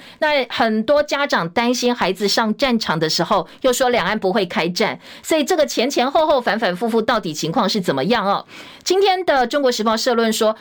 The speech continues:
我们的国安单位啊，这些相关单位都在杯弓蛇影，都是为了拼选举，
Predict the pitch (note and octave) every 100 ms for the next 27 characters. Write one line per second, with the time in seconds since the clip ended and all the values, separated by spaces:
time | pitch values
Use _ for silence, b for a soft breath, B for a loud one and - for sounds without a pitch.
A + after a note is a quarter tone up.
0 | B A#3+ A#3 C4+ F4 E4+ A3 B3 C#4 C#4+
1 | C4+ C#4 C#4+ A#3 G3+ F3+ A#3 B3 B3 B3
2 | B3+ B3 B3 G#3+ A3 A3+ F3+ A#3+ A#3+ B3
3 | B3+ - E3 G3+ D#3+ D#3 B3 C4 B3+ A3
4 | G#3 F#3 D#3+ - G#3+ A3+ - D3 F3 F3+
5 | D#3+